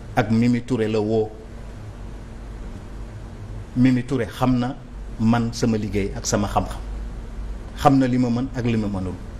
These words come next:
Dañ may présenter comme un chroniqueur, comme un ci, comme un ça. Du ma loolu rek.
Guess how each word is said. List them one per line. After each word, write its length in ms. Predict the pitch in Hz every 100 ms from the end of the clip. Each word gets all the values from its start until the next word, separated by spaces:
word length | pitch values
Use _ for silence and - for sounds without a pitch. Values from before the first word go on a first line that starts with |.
| - - - - - - - - - - - -
Dañ 120 | 107
may 160 | 113 113
présenter 760 | 113 117 98 92 90 107 135 131
comme 140 | 104
un 100 | 101
chroniqueur, 640 | 98 104 98 95 - 113 131 - - - - - -
comme 180 | 95 98
un 40 |
ci, 200 | 95 107 113
comme 140 | 110 101
un 40 | 101
ça. 140 | - - - - -
Du 120 | 127
ma 120 | 240
loolu 260 | 269 226 220
rek. 140 | 226